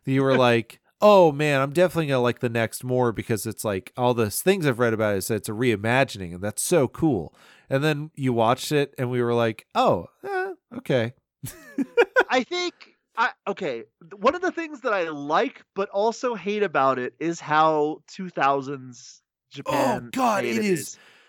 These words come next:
Speaker 2: It is
Speaker 1: deeply nostalgic.
Speaker 2: so
Speaker 1: I kind of wish Cameron was on this episode because, like, we had a friend, uh, a mutual friend in high school who, like, this was her, like, the collection movie she had.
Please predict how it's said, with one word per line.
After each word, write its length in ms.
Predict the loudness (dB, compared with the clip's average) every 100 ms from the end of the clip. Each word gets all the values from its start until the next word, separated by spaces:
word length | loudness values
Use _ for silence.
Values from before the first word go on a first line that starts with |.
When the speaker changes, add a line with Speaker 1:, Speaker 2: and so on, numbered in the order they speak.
| _ _ _ _ -12 2
Speaker 2:
It 100 | 6
is 140 | 6 2
Speaker 1:
deeply 220 | -4 -2
nostalgic. 460 | -2 2 2 2
Speaker 2:
so 400 | 4 6 8 6
Speaker 1:
I 20 | 4 2
kind 120 | -2
of 180 | -6 -2
wish 460 | 0 0 0 -8 -10
Cameron 400 | -8 -6 -6 -4
was 160 | -4 -2
on 260 | -2 -2
this 220 | -4 -4
episode 560 | -6 -6 -8 -2 -2 -2
because, 440 | -10 -4 -4 -2
like, 280 | -6 -6 -8 _ _ -4
we 140 | 0
had 160 | 2 2
a 60 | -2
friend, 600 | -2 -2 -2 -4 -12 -16 -8
uh, 280 | -4 -2 -2
a 80 | -4
mutual 320 | -4 -6 -8
friend 240 | -6 -6
in 80 | -6
high 180 | -4 -4
school 400 | -4 -6 -4 -4
who, 220 | -2 -2 0
like, 360 | -2 -2 -6 _ _ _
this 260 | 0 0 2
was 260 | -2 -2 -6 _ _
her, 760 | -18 -2 2 4 4 2 0 -4 _ _ _ _ _ -2
like, 220 | 0 -2 _ -4
the 120 | -4
collection 460 | 0 0 0 -2 -4
movie 240 | -4 -4
she 200 | -8 -8
had. 240 | -8 -10